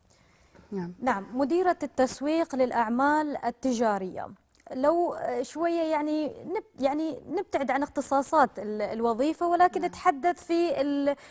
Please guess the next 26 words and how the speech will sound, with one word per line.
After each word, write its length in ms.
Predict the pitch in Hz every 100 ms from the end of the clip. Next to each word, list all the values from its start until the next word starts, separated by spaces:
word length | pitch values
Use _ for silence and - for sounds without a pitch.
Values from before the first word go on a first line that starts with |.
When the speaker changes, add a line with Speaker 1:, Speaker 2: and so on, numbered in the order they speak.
| -
Speaker 2:
المفردات 560 | 269 294 - 277 214 -
بشكل 480 | 214 269 269 - 240
عام، 380 | 190 208 262 403 208
Speaker 1:
نعم. 420 | 190 - - 262
Speaker 2:
الأعمال 640 | 277 269 285 277 302 339
التسويق 640 | 247 - 294 - 254 330 -
وللأعمال 680 | - 254 277 254 247 277 294
التجارية. 760 | 277 254 269 220 226 214 214 202
Speaker 1:
نعم. 220 | 190 165 180 - _ -
Speaker 2:
كيف 200 | 427 427
ترين 380 | 339 285 294 269
أيضًا 340 | 262 285 214
دخول 540 | 202 214 254 262 226
المرأة 680 | 190 196 240 233 196 196 -
العمانية 840 | 233 220 214 214 208 226 208 190 190 - _ _
في 220 | - 311
مجال، 640 | 294 269 220 240 254 262 269
آه، 300 | - 226 226
خلينا 300 | 247 254 247
نتكلم 460 | 240 254 247 247 240
ال-، 260 | 233 220
الأعمال 540 | 214 208 208 226 294 311
التجارية 580 | - 247 254 294 247 180
مثلًا 340 | - - 185
اليوم؟ 380 | 180 180 190 - _ _ _ _ - -
Speaker 1:
نعم. 260 | 208 170